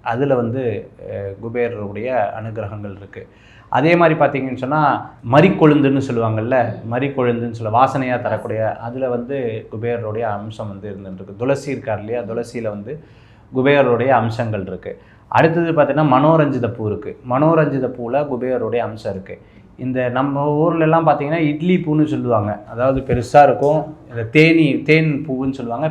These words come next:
பிக்ஷி பூன்னு சொல்லுவாங்க அதை. அந்த பூல குபேரருடைய அம்சங்கள் வந்து இருந்துட்டு இருக்கு. அதே மாதிரி செம்பருத்தி இருக்கு இல்லையா, அந்த செம்பருத்தியில குபேரருடைய அம்சங்கள் இருக்கு. அடுக்கு செம்பருத்தின்னு வாங்க, ஒரு செம்பருத்திக்குள்ளேயே இன்னொரு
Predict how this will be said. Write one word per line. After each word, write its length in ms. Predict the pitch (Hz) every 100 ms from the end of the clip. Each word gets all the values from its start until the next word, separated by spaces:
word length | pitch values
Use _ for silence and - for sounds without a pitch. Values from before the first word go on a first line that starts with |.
| 156
பிக்ஷி 280 | 170 - 196 190
பூன்னு 160 | 156
சொல்லுவாங்க 440 | 151 151 117 107 98
அதை. 160 | 92 - - - - -
அந்த 460 | - 117 147 160 151
பூல 600 | 156 147 143 156 180 127
குபேரருடைய 640 | 113 117 131 123 113 120 131 113 104
அம்சங்கள் 500 | - 113 113 123 110
வந்து 260 | 95 92 95
இருந்துட்டு 340 | 98 95 92
இருக்கு. 300 | 90 - 80
அதே 240 | 120 120 151
மாதிரி 380 | 143 151 185 - - - _ -
செம்பருத்தி 420 | 156 170 180 160
இருக்கு 260 | 147 120 117
இல்லையா, 400 | 113 135 139 -
அந்த 240 | 113 110 104
செம்பருத்தியில 640 | 131 143 147 135 120 127 127
குபேரருடைய 880 | 113 117 117 113 95 113 123 92 -
அம்சங்கள் 480 | 113 113 117 104 98
இருக்கு. 260 | 90 -
அடுக்கு 360 | 98 135 156 165
செம்பருத்தின்னு 380 | 135 117 104 113
வாங்க, 280 | 107 98 95
ஒரு 160 | 127 131
செம்பருத்திக்குள்ளேயே 540 | 135 143 139 135 139
இன்னொரு 240 | 135 127